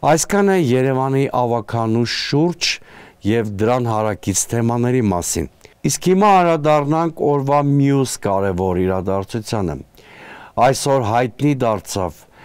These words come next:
որ քաղաքացիական պայմանագիր խմբակցությունը ստորագրավակ է իրականացնելու, որպեսզի փոխվի Սիներգի ընկերության տնօրենի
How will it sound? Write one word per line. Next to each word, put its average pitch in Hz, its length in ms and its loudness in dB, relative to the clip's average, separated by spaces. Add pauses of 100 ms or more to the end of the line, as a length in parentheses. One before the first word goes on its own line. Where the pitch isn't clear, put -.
(240)
որ 127 240 0
քաղաքացիական 127 960 0 (100)
պայմանագիր 113 800 0
խմբակցությունը 113 1040 -2 (800)
ստորագրավակ 127 1000 0
է 107 80 0 (200)
իրականացնելու, 107 920 -2 (420)
որպեսզի 123 640 -2 (720)
փոխվի 120 560 0 (520)
Սիներգի 143 600 0 (160)
ընկերության 104 800 -2 (640)
տնօրենի 117 580 0